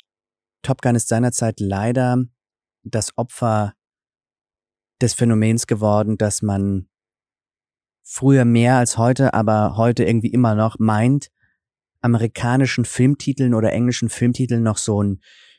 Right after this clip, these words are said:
schmissigen, kessen, kecken deutschen Untertitel anfügen zu müssen. Denn der erste Teil von Top Gun,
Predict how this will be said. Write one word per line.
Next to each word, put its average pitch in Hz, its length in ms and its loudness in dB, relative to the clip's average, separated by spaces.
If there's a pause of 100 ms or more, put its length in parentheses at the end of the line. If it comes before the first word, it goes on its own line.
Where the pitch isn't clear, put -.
schmissigen, 123 880 2 (320)
kessen, 123 680 2 (280)
kecken 117 500 -2
deutschen 127 400 2
Untertitel 110 640 -2
anfügen 104 500 -4
zu - 140 -2
müssen. 98 400 -2 (580)
Denn 117 380 2 (580)
der 110 160 2
erste 143 340 2
Teil 110 220 0
von 104 180 -2
Top - 220 -2
Gun, 117 340 0